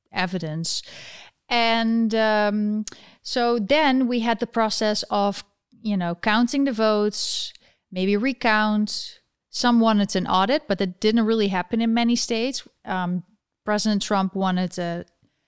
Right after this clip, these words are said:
um, audit of the signature, signatures. Didn't happen. And then December fourteenth, I believe it was,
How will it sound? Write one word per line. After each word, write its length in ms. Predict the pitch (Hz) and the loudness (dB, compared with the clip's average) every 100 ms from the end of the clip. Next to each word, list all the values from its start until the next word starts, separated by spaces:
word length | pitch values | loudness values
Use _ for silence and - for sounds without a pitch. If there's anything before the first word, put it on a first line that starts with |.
| _ _ _ _ _ _ | _ _ _ _ _ _
um, 440 | 175 170 165 160 - - | -12 -10 -8 -8 -8 0
audit 380 | 214 208 196 - | 2 2 0 -2
of 160 | 196 175 | -4 -2
the 80 | |
signature, 640 | 185 226 233 240 - 226 - 233 | -2 0 2 0 0 -2 -4 -6
signatures. 880 | 202 247 262 262 294 339 - - - _ _ _ 190 | -2 0 2 0 -2 -4 -4 -6 -10 _ _ _ -8
Didn't 260 | 208 202 202 | -4 0 2
happen. 460 | 190 190 269 330 - _ _ _ _ _ _ _ _ | 2 2 0 -2 -6 _ _ _ _ _ _ _ _
And 800 | 240 240 240 240 240 240 226 - - _ | 0 2 2 2 2 2 0 -4 -14 _
then 560 | 233 190 233 247 320 381 - - _ _ | -16 -2 0 2 0 -6 -12 -20 _ _
December 460 | 226 - 240 247 233 | -4 0 2 2 0
fourteenth, 640 | - 233 226 - 240 226 | -2 -2 -2 0 0 0
I 80 | 208 | -2
believe 400 | 196 208 208 202 | -2 -2 -2 -2
it 80 | 202 | -2
was, 640 | 185 175 180 - - - | 0 0 -2 -4 -6 -12